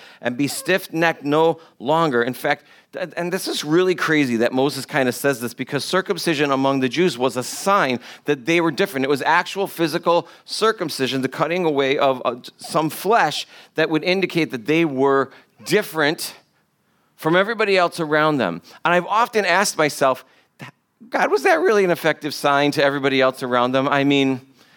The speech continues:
how short were those robes that they were wearing that everybody else would, would kinda be like, "Oh, you're one of the circumcised"? Um,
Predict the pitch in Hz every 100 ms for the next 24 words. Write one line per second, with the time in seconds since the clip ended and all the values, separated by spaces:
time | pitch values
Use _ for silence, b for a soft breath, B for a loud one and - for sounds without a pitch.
0 | b - 226 - 233 226 180 220 165 139
1 | 113 127 110 107 123 131 117 120 123 117
2 | 110 123 156 170 156 143 139 131 - B
3 | B B B 113 - 151 143 143 139 131
4 | 180 196 151 151 151 143 127 170 165 131
5 | - 98 87 82 - - _ _ b b
6 | b b b 123 123 123